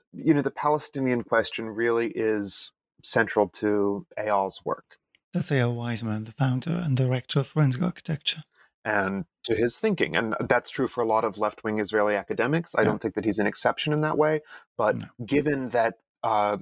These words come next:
Speaker 1: the state of Israel is so often used or is so often, um, uh, presented as, uh,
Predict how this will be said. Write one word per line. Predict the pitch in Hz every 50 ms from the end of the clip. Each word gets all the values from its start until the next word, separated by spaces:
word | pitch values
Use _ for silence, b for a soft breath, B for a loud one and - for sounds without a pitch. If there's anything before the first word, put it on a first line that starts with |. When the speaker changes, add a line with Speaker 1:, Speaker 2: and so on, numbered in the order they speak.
| - _ _ -
Speaker 1:
the | 104 110
state | - - - 117 120 117
of | - -
Israel | 110 107 113 110 107 101 101
is | 95 -
so | - - 110 -
often | - 110 104 104 - - 113 113 110 107 101 - _
used | - 113 107 110 123 143 160 160 135 110 95 - -
or | - 107 107 110 107
is | 101 -
so | - 123 117 -
often, | - 110 107 - - 113 110 107 107 104 104 98 -
um, | 107 104 104 98 101 101 92 B B B B B B B B -
uh, | 104 110 - - -
presented | 135 135 110 - 120 120 117 - 120 110 98 -
as, | - 110 107 107 104 104 95 90 - - - 107
uh, | 107 104 101 101 101